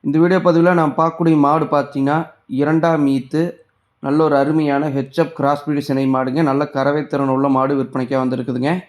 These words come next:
வீடியோ முழுவதுமா ஸ்கிப் பண்ணாம பாருங்க. இரண்டாம் ஈத்து சினை மாடுங்க. தற்போதைக்கு வந்து ஒன்பது மாதம் வந்து சினையா இருக்குதுங்க. இன்னும் கண்ணு போடுறதுக்கு அதிகபட்சமா ஒரு பத்து நாள் பக்கமா டைம் இருக்குதுங்க. நீங்க வீடியோல பார்க்கறதுக்கு சிறுசா கூட தெரியலாங்க. நல்ல ஒரு ஹெவி சைஸான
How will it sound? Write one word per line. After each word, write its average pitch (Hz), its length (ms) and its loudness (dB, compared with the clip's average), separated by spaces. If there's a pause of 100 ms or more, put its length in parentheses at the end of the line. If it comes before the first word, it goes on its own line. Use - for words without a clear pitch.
(340)
வீடியோ 165 220 0
முழுவதுமா 160 380 2
ஸ்கிப் - 220 -6
பண்ணாம 143 280 0
பாருங்க. 135 640 -2 (560)
இரண்டாம் 170 440 2
ஈத்து 170 260 2
சினை 151 360 -2
மாடுங்க. 147 280 2
தற்போதைக்கு 156 540 0
வந்து 139 260 0
ஒன்பது 143 360 2
மாதம் 143 320 0
வந்து 139 380 0
சினையா 135 300 -2
இருக்குதுங்க. 131 360 -2
இன்னும் 135 180 -2
கண்ணு 139 260 -2
போடுறதுக்கு 139 380 0
அதிகபட்சமா 139 720 -2 (340)
ஒரு - 120 -6
பத்து 143 260 -2
நாள் 151 180 2
பக்கமா 139 300 0
டைம் 139 220 0
இருக்குதுங்க. 135 400 0 (500)
நீங்க 143 240 -2
வீடியோல 185 280 4
பார்க்கறதுக்கு 170 340 0
சிறுசா 156 260 0
கூட 165 140 0
தெரியலாங்க. 147 500 0
நல்ல 147 240 2
ஒரு 147 100 0
ஹெவி 143 340 -2
சைஸான 139 400 -2